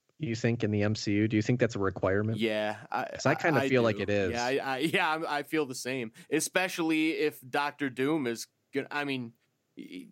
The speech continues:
Speaker 2: you have to. They both have to be geniuses in their own way.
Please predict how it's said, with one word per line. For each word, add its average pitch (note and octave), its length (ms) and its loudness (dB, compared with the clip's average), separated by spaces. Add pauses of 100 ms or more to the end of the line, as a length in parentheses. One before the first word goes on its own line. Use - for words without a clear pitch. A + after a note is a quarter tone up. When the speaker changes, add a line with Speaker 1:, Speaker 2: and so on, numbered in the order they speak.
(180)
Speaker 2:
you C3+ 400 0
have B2+ 340 0
to. G#2+ 240 -2
They B2 160 2
both B2+ 320 0
have B2 220 -2
to B2 100 -4
be A2+ 240 -2
geniuses A2+ 680 -6
in A2+ 80 -8
their A2 180 -6
own G#2+ 180 -6
way. A2 280 -6